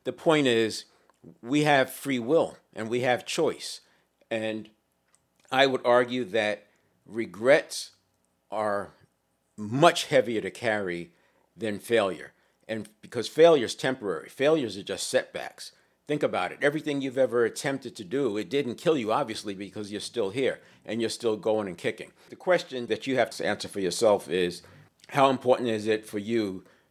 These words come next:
to reach back, fan that flame, and then head out and go after your self-actualization, to head out after your purpose? Now, this upper limit that I'm talking about, this is a series. It's been habits of thought, patterns,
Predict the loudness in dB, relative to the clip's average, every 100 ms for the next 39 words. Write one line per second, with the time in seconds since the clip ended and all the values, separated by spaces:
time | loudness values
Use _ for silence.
0 | -12 -6 -4 -4 -2 2 4 2 -4 _
1 | _ 0 2 2 0 -4 -4 0 0 -2
2 | -6 _ _ -6 -6 -6 0 4 6 4
3 | 4 -2 _ _ -10 0 4 4 2 0
4 | 2 2 2 2 2 -2 -2 -6 -8 -4
5 | -4 -4 -10 -12 -6 0 2 0 0 -4
6 | -4 -2 -2 -2 -6 -6 -12 -12 -14 _
7 | _ -6 0 0 2 2 4 2 2 0
8 | -4 _ -8 -8 -4 -2 -2 -4 -12 -10
9 | -10 -10 -8 -4 -4 -4 -6 -4 0 4
10 | 4 4 -2 -8 -6 -6 -6 -2 -2 -2
11 | -4 -4 -4 -6 -10 _ -4 0 0 -2
12 | -10 -6 0 2 0 -4 -14 -16 -16